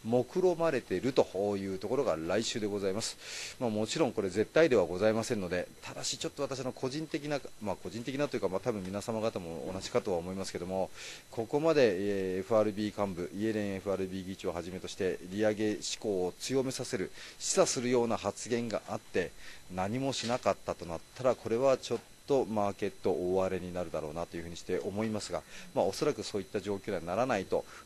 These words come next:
踏まえた上で、じゃあその次は何だというような内容で、えー、書かせていただきました。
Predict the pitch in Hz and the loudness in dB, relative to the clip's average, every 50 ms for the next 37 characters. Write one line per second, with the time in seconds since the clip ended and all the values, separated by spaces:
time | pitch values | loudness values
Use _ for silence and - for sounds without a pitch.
0 | - - 143 151 175 190 185 165 - - 98 98 113 139 151 120 92 80 - 110 | -12 -8 -2 0 2 2 2 2 2 2 2 4 4 4 2 2 2 2 2 2
1 | 98 - - - 180 220 208 - - - - - 214 247 302 294 - 117 107 107 | 2 2 0 -2 -2 -2 -4 -4 -10 -6 -4 -2 0 4 4 4 6 4 0 2
2 | 98 92 - - - - - 101 107 107 110 110 107 107 104 101 104 120 127 110 | 0 -2 -2 -2 -8 -6 -2 0 2 4 4 2 2 0 0 0 0 0 0 0
3 | 101 98 98 95 95 95 101 104 95 - 80 90 85 - 101 - 104 98 - - | 2 2 2 2 2 2 2 2 0 0 -2 -4 -6 -8 -10 -10 -8 -8 -8 -8
4 | - 78 - 90 82 90 87 95 - - 90 - | -10 -6 -6 -4 -4 -4 -4 -4 -2 -2 -2 -4